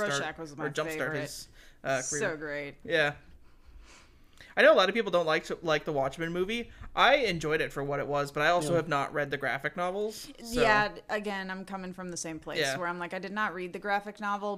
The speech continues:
Speaker 1: but I do. I had pros and cons with
Speaker 2: Yeah.
Speaker 1: that movie as
Speaker 2: I
Speaker 1: well.
Speaker 2: understand
Speaker 1: Stay
Speaker 2: all the
Speaker 1: tuned.
Speaker 2: criticisms.
Speaker 1: Maybe, maybe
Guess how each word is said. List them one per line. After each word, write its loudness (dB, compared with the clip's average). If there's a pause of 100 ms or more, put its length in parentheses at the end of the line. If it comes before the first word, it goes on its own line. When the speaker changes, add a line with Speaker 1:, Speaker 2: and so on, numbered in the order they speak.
Speaker 1:
but 0
I 0
do. -6
I 4
had -4
pros -6
and -14
cons -10
with -4
Speaker 2:
Yeah. 0
Speaker 1:
that -6
movie -10
as -4
Speaker 2:
I 8
Speaker 1:
well. 8
Speaker 2:
understand 0
Speaker 1:
Stay 0
Speaker 2:
all 10
the 0
Speaker 1:
tuned. 0
Speaker 2:
criticisms. 0
Speaker 1:
Maybe, 0
maybe 2